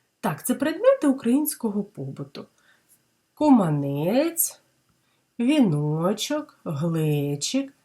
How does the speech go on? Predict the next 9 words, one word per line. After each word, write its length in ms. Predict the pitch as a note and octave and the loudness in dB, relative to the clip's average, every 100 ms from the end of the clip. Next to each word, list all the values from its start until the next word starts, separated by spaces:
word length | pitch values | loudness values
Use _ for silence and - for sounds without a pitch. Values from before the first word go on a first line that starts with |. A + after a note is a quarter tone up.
| _ _ - | _ _ -4
рушники, 1080 | F#4 F4+ - B3 G3+ E3 - F3 A#3 C#4+ C#4+ _ _ - | 0 0 2 2 2 -2 -4 0 0 0 -4 _ _ -4
тарілка, 1200 | G3+ E3+ D3 D3 E3 A#3 C4+ C#4 C4+ - B3 B3 _ _ _ _ _ - | 0 2 0 -2 0 2 2 2 0 0 -2 -2 _ _ _ _ _ -2
колосочки. 1000 | F#4 F4 D#4 - - C3+ B2+ - - - - - - - | 2 4 4 2 -4 -4 -6 -12 -14 -18 -18 -20 -20 -6
Давайте 360 | D4+ G#4 C5+ C5 | 2 8 8 8
порахуємо, 760 | - B3+ C4 - G#3+ F#3+ D#3+ | 2 2 2 2 0 2 -2
скільки 480 | E3+ - D#4 F4 C4 | -4 -2 -2 2 2
в 60 | G3 | 2
нас 360 | F#3+ G3+ - - | 0 0 -4 -8
рушничків. 960 | G3 G3 - G#3 G3+ - - E3 C3+ | -6 -4 0 2 2 0 -4 -4 -4